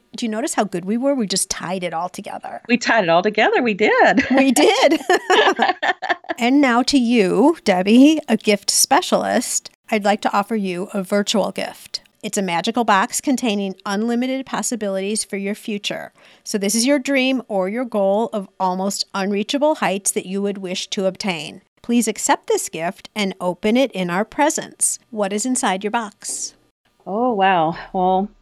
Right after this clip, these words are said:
Speaker 2: a dream that I've had for many years is to have a horse ranch where kids with cancer and their families could come to spend a weekend free of charge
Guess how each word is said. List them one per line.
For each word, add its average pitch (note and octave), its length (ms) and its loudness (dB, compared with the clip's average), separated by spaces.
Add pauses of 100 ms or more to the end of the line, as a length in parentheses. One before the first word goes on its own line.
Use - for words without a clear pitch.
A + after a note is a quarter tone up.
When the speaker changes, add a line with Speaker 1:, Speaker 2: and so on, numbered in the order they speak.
(320)
Speaker 2:
a G3+ 80 4
dream C4 400 4
that A#3 120 8
I've G3+ 140 6
had G3+ 260 4
for F#3 280 -4
many F#3 320 2
years F3 880 2
is F3+ 440 4
to G#3 180 2
have F3+ 600 4 (280)
a F3+ 100 4
horse A3 460 2
ranch E3+ 640 2 (460)
where F#3 520 6 (100)
kids A#3+ 340 2
with A3+ 140 0
cancer G#3+ 540 2
and F#3+ 100 4
their F3+ 60 2
families F#3+ 580 0
could F3 180 -4
come F3+ 300 2
to F3 80 -2
spend F#3 300 0
a F3 80 2
weekend F3 720 2 (100)
free F3+ 260 2
of G#3 80 2
charge D3+ 720 -2